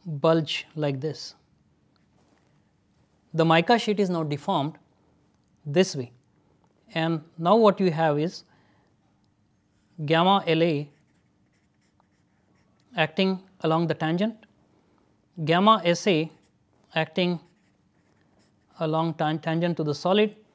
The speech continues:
and gamma S L acting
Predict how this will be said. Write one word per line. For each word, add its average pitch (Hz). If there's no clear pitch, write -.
and 156
gamma 165
S 160
L 151
acting 156